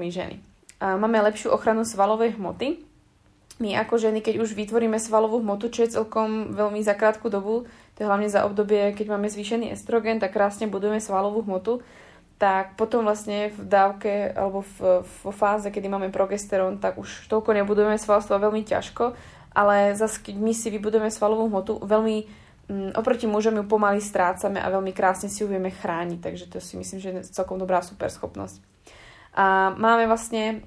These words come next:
e, častejšiu vlastne túžbu byť chudá alebo pátiť sa niekomu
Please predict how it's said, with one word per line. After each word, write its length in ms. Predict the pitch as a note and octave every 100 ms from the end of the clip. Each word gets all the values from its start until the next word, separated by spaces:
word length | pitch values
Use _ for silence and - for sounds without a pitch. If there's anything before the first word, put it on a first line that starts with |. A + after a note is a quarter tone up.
| -
e, 60 | G3+ G3 G3 F#3+ F#3+ F#3+ -
častejšiu 800 | A3 A3+ A#3+ A#3 A3+ - A3 G#3
vlastne 340 | G#3 - G3
túžbu 480 | G3 G#3+ G#3+ G3+ G3+
byť 200 | F#3+ F3+
chudá 640 | - A#3 A3+ G#3+ G#3 G3+ G3
alebo 380 | F#3 F3 E3+
pátiť 380 | E3+ G3+ G#3 G#3 -
sa 100 | G3+
niekomu 760 | G3 F#3 G3 F#3+ F#3 F#3 F#3